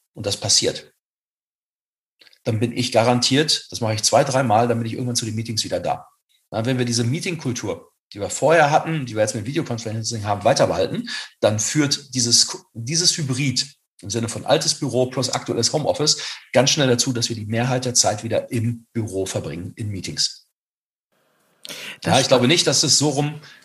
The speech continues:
Speaker 2: Mhm.
Speaker 1: dauerhaft sustainable ist.
Speaker 2: Mhm. Das wäre ja auf jeden Fall auch, äh, wünschenswert, dass wir zu einer guten Lösung au-, äh, kommen, egal wie sie aussieht.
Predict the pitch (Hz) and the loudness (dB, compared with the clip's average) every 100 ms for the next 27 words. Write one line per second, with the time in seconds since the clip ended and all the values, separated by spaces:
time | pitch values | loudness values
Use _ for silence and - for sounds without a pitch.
0 | _ 190 156 123 127 123 123 - 113 - | _ -2 4 8 8 8 4 4 2 2
1 | 101 85 - - - - 190 185 165 175 | -2 -4 -4 -6 -8 -10 -2 0 0 -2
2 | 185 _ - - - - - 175 175 165 | -6 _ -20 -18 -16 -16 -2 2 4 4
3 | 170 160 139 160 160 170 180 165 - 156 | 6 4 4 2 2 2 2 2 0 0
4 | - 165 165 - - - - 165 175 240 | -2 0 0 -2 -6 -8 -6 4 8 8
5 | 269 254 208 185 180 185 202 180 202 180 | 10 8 8 8 6 4 4 4 6 6
6 | 170 - 330 - 175 151 165 143 85 - | 4 2 2 4 4 4 2 2 0 2
7 | 185 180 - 156 156 - 156 165 165 165 | 0 0 2 2 2 0 2 2 2 -2
8 | 151 - 143 247 - 196 220 | -4 -2 0 0 0 0 -2